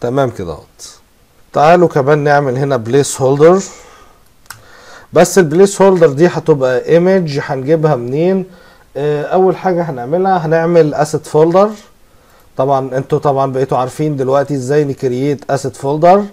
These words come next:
ماشي، هنا نيو اهو دايركتوري ونسميه اسيتس. ماشي، اوكي، وفي الاسيت فولدر دوت انا هحط الصوره، آه، اللي هي نوت فاوند.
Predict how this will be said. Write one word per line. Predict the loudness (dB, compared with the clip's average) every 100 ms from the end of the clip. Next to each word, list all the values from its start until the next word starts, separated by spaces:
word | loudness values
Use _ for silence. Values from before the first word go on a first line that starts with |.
| _ _ -20 -20 _
ماشي، | -8 -2 -2
هنا | 0 -2
نيو | -4 -2 0 2 2 0
اهو | 0 -2
دايركتوري | 0 -2 0 -2 2 2 4
ونسميه | 2 0 -2 -4 -4 -2
اسيتس. | -2 0 -2 -4 -14 -16 -20 -20 -12
ماشي، | -10 -2 2 0 -2 _ _ _ _ -8
اوكي، | -8 -6 -2 2 2 0 -8 _ _ -6
وفي | 2 6 6 4 0
الاسيت | -4 0 2 0 0
فولدر | 0 4 4 4
دوت | 6 6 6 4
انا | 2 2
هحط | 0 0 -2 -2
الصوره، | -10 -6 0 4 4 2 -10 -20 _ _ -2
آه، | 0 2 2 2
اللي | 0 2
هي | 2
نوت | 4 0
فاوند. | 2 2 4 2 0